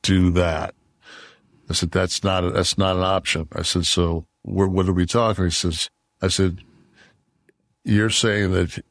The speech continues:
wh-, when he, when he had the, the,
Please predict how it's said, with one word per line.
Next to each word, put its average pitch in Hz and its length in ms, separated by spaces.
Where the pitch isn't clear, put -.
wh-, - 200
when 92 200
he, 95 180
when 98 240
he 87 100
had 90 300
the, 85 280
the, 85 280